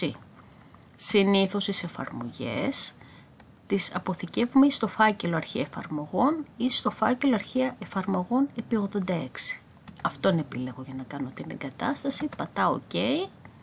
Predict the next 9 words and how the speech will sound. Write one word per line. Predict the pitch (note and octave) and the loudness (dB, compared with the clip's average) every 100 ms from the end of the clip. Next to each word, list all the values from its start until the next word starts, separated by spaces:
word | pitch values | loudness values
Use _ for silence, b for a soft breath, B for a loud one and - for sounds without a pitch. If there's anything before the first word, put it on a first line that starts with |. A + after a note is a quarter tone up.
| B B B B B - - - | B B B B B -20 -6 2
Είμαι | G3 G3 F3 - | 4 4 2 4
τώρα | G#3 G#3 F#3 D#3+ - - | 6 8 6 2 -4 -8
στο | - E3+ - | -4 -4 0
Program | F3 F#3 F3 D#3+ - | 0 2 2 0 2
Files | E3+ E3+ C#3+ - - | 2 4 2 -4 -6
επί | - F3 | -10 -8
ογδόντα | D#3+ D3 C#3+ D3+ | -8 -8 -8 -6
έξι | C#3 F#3+ B3 - E4 - | -4 -2 0 0 0 -6
και | - | -20